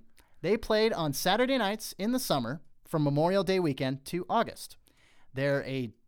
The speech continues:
they were a deeply Southern league. So you had teams in Oklahoma, Alabama, Kentucky, Florida, Texas, North Carolina, Arkansas, Mississippi, Virginia, Louisiana, West Virginia, and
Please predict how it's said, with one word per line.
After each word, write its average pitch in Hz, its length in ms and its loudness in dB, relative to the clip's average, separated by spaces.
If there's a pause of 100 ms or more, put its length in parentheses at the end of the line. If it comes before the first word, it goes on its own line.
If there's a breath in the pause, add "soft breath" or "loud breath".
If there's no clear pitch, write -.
they 147 160 0
were 151 480 4
a 139 80 -6
deeply 147 400 -2
Southern 151 480 -2
league. 101 280 -14 (340)
So - 160 -10
you 139 240 -2
had 139 400 -2
teams 147 280 -4
in 131 80 -4
Oklahoma, 127 520 -4 (200)
Alabama, 147 560 -2 (180)
Kentucky, 123 540 -4 (260)
Florida, 113 580 -2 (360 soft breath)
Texas, - 580 -6
North 143 240 -6
Carolina, 131 580 -2
Arkansas, 127 600 -4
Mississippi, 139 640 -6
Virginia, 127 560 -4
Louisiana, 170 880 0 (240 loud breath)
West 214 280 0
Virginia, 170 640 2
and 202 680 4